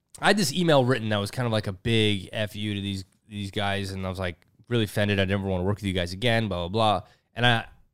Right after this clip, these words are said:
and I am like that. I, I can get emotional and passionate about stuff. And I sat there thinking,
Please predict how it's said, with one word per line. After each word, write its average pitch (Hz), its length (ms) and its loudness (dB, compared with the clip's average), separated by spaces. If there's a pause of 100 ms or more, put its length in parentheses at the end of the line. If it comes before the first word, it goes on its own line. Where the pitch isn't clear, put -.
(240)
and 135 100 2
I 151 140 6
am 156 180 4
like 135 140 2
that. 143 160 0
I, 107 160 0
I 110 60 2
can 113 100 -4
get 113 220 -4
emotional 117 680 -2 (140)
and 101 100 -10
passionate 117 460 -4
about 120 200 -2
stuff. 123 280 -4 (640)
And 127 100 0
I 135 100 2
sat 190 380 -2
there 160 160 4
thinking, 110 540 0